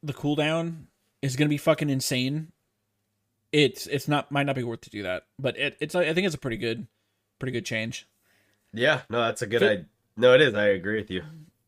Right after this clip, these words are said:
Speaker 1: I just feel like Gangplank just, what, what is he weak to? I don't think he has that many weaknesses. So
Speaker 2: He should be
Speaker 1: hopefully
Speaker 2: weak to, to range champions. He should be weak to, like, a, like, a Gnar early game, right?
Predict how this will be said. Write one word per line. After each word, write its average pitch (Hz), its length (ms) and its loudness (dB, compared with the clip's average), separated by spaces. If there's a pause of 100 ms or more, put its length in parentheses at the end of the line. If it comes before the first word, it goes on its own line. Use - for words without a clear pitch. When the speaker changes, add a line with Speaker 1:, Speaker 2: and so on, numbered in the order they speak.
(100)
Speaker 1:
I 143 60 0
just 156 100 -2
feel 180 100 6
like 170 140 6
Gangplank 135 480 -2
just, - 320 -6 (1700)
what, 165 220 6
what 170 140 2
is 185 100 0
he 160 80 0
weak 135 300 -2
to? 110 300 -4 (1000)
I 131 100 -4
don't 156 120 0
think 165 120 -4
he 147 60 2
has 139 140 2
that 135 100 0
many 127 180 -2
weaknesses. 120 640 -6
So 117 380 -2
Speaker 2:
He 131 80 -2
should 185 260 4
be 180 60 4
Speaker 1:
hopefully 127 100 4
Speaker 2:
weak 123 200 -2
to, 104 320 -6
to 104 120 -4
range 101 340 -2
champions. 85 500 -6
He 113 80 -2
should 180 200 6
be 135 80 2
weak 101 220 -2
to, - 100 -10
like, 92 180 -2
a, 80 260 -2 (120)
like, 85 220 -6
a - 20 -2
Gnar 82 480 -2
early 85 240 -6
game, 76 260 -6
right? 80 220 -4